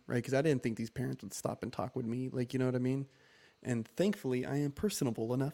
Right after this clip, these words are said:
where I can hold a conversation with random people. <laughs> But it was like, it's little acts like that for me. Donating, you know,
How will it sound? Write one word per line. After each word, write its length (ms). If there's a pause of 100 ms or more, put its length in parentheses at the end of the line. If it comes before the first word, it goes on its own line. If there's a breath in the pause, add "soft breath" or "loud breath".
(140)
where 160 (180)
I 80
can 280
hold 300
a 60
conversation 600
with 120
random 260
people. 320 (180)
<laughs> 0 (1400 loud breath)
But 200
it 80
was 220
like, 260 (600 soft breath)
it's 240
little 320
acts 320
like 200
that 280
for 80
me. 320 (480 loud breath)
Donating, 720 (460)
you 100
know, 220